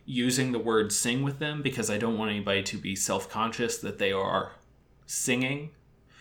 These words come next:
But I am pitching it, and because they're modeling me,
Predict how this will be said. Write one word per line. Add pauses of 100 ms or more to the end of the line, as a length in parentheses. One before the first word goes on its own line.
(480)
But (100)
I
am
pitching
it,
and
because
they're
modeling
me,